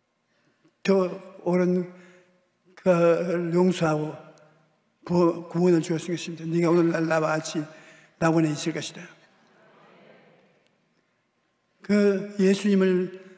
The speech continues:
믿음으로 구원받는 상징적인 놀라운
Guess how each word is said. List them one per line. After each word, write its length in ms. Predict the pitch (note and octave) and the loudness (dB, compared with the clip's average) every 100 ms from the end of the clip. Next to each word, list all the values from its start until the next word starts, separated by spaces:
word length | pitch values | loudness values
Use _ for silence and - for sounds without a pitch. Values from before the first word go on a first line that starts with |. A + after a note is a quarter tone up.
| - | -2
믿음으로 480 | G3 F#3+ F3 E3 D3+ - - - _ _ _ _ _ | 2 2 2 2 -2 -8 -18 -20 _ _ _ _ _
구원받는 500 | F3+ F#3+ F3+ F3 E3+ | 0 4 4 2 -2
상징적인 1080 | - F#3 G3 G3 F3+ E3+ D#3+ D3+ - - _ _ - | 0 0 2 2 2 2 0 -2 -10 -20 _ _ 0
놀라운 580 | G3 G3 F#3+ F#3 F#3 | 4 4 2 0 -4